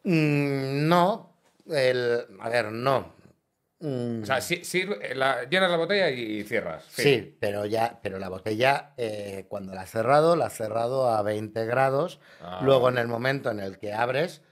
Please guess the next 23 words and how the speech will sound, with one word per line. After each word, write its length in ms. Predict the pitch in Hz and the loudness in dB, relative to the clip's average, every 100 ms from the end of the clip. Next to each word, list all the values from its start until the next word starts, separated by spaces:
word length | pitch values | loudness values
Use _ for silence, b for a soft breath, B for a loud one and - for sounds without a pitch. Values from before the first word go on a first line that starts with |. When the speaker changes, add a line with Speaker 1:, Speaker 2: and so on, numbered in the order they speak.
| _ | _
Speaker 1:
sale 320 | - - 104 | -16 -10 -6
un 200 | 156 190 | -6 -6
poqui-, 360 | 104 90 135 - | -10 -10 -8 -6
o 40 | - | -2
sea, 200 | 120 - B B B | -2 -2 B B B
en 140 | - 127 | -2 4
algún 320 | 123 135 156 | 4 6 4
momento 440 | 156 165 170 156 | 6 4 4 4
el 100 | 117 | 2
ca-, 220 | - 143 147 | 2 0 0
sube 220 | 156 143 | -4 -2
un 140 | 123 | -4
poquito 340 | 113 98 110 104 | -8 -12 -12 -10
más 160 | 107 | -10
de 60 | 104 | -8
veinte 220 | 110 123 | -6 0
grados. 360 | 170 233 254 92 | 2 4 2 -2
Speaker 2:
Vale, 160 | 87 | -8
vale, 260 | 85 85 123 | -8 -8 -2
Speaker 1:
En 60 | |
Speaker 2:
vale. 60 | 127 | 0
Speaker 1:
ese 240 | 139 - | 0 0
momento, 680 | 139 139 156 185 175 - 101 | 0 2 4 2 0 -6 -8